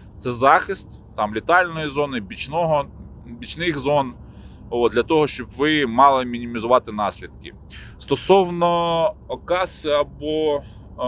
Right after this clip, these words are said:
там фонду, так, фонд є,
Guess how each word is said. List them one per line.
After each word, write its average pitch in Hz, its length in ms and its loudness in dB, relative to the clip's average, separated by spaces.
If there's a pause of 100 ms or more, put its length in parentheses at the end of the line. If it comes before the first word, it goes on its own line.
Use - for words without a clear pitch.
(720)
там 120 320 2
фонду, 185 440 0
так, 135 440 4
фонд 147 480 -6
є, 156 400 -2